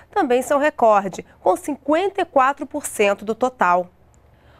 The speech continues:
O Tesouro Direto é um programa de venda de títulos públicos federais para pessoas físicas pela internet e é uma boa opção para quem não quer investir só na caderneta de poupança. A aplicação mínima é de trinta reais.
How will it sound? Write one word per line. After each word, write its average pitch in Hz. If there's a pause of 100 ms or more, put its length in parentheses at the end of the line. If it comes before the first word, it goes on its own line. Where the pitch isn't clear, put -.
(100)
O 196
Tesouro 190
Direto 180
é 196
um 196
programa 247
de 185
venda 214
de 185
títulos 247
públicos 311
federais 185
para 196
pessoas 196
físicas 311
pela 277
internet 233 (380)
e 440
é 440
uma 392
boa 320
opção 254 (240)
para 214
quem 233
não 233
quer 233
investir 240
só 254
na 277
caderneta 196
de -
poupança. - (320)
A 180
aplicação 190
mínima 247
é 240
de 220
trinta 330
reais. 180